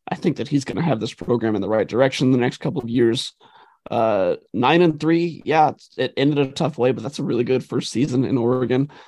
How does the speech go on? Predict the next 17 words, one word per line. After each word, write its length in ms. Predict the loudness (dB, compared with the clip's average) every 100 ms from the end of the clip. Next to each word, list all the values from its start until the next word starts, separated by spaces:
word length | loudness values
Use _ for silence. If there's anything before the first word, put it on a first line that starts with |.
| _ -2
Could 140 | 2
have, 140 | 2 0 -10 _ -12
it's 320 | -10 -10 -14 _
a 120 | -12 -12 _ _ -10
few 260 | 2 2
plays 440 | 4 6 6 6 4
away 260 | 4 4
from 200 | 2 0
being 160 | 0 0
eleven 360 | 0 -2 -2
and 100 | -4
one 360 | -2 -2 -2 -4
and 180 | -6 -6
potentially 440 | -4 -4 -2 -2
in 60 | -2
the 80 | -2
playoff. 500 | 2 4 4 2